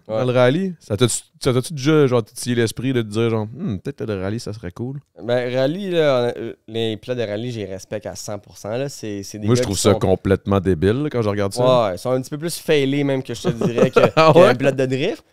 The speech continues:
Speaker 1: Parce que nous, on fait ça sur une piste fermée,
Speaker 2: Ok.
Speaker 1: un circuit qui est contrôlé, il n'y a pas d'arbres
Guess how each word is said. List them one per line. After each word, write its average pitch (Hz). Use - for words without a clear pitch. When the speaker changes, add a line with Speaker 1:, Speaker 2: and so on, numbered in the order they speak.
Speaker 1:
Parce 135
que 143
nous, 151
on 190
fait 147
ça 170
sur 156
une 120
piste 151
fermée, 135
Speaker 2:
Ok. 151
Speaker 1:
un 139
circuit 135
qui 135
est 123
contrôlé, 123
il 156
n'y 143
a 117
pas 127
d'arbres 135